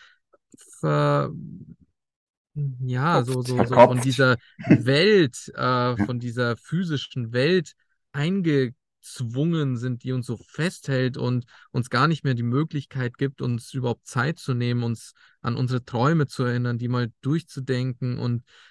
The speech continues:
Speaker 1: ähm, das haben wir alles verlernt.
Speaker 3: Mhm.
Speaker 1: Und das können wir
Speaker 2: Mhm.
Speaker 1: wieder lernen, wenn wir das eben möchten, durch das Training von
Speaker 2: Mhm.
Speaker 1: luziden Träumen. Aber klar, also Kinder haben da einfach nochmal den viel, viel besseren Zugang.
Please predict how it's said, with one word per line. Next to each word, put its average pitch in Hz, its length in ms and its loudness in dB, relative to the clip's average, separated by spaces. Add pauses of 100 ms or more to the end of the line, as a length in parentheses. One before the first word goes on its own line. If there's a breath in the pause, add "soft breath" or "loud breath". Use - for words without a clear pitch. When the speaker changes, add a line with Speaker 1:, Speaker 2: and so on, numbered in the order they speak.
(140 soft breath)
Speaker 1:
ähm, 123 520 0 (380)
das 127 180 -4
haben 165 120 0
wir 156 120 2
alles 170 220 0
verlernt. 131 580 0 (240)
Speaker 3:
Mhm. 120 300 -8 (200)
Speaker 1:
Und 117 220 -10
das 127 100 -8
können 156 280 -4
wir 123 100 0
Speaker 2:
Mhm. 113 60 -4
Speaker 1:
wieder 123 380 2
lernen, 101 480 -4
wenn 104 140 -6
wir 107 100 -4
das 107 200 -6
eben 110 220 -4
möchten, 117 420 -4
durch 104 360 -8
das 120 180 -12
Training 117 360 -4
von 156 160 -4
Speaker 2:
Mhm. 101 40 -4
Speaker 1:
luziden 107 360 -6
Träumen. 107 460 -6 (800 soft breath)
Aber 110 260 -2
klar, 135 320 0
also 101 240 -6
Kinder 131 560 -2 (260)
haben 131 320 -4
da 123 120 -4
einfach 123 280 -8
nochmal 123 360 -2
den 117 180 -2
viel, 143 340 -4
viel 135 220 -4
besseren 123 440 -4
Zugang. 143 600 -2